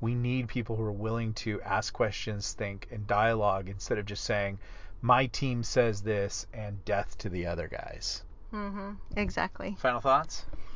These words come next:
Speaker 2: Final thoughts. I saw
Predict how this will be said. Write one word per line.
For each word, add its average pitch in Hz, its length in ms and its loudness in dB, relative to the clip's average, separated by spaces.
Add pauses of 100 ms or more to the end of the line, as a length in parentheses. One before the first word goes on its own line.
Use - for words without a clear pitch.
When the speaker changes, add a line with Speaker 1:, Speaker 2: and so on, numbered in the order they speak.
(760)
Speaker 2:
Final 359 600 2 (260)
thoughts. - 520 4 (280)
I 320 380 0
saw 214 760 0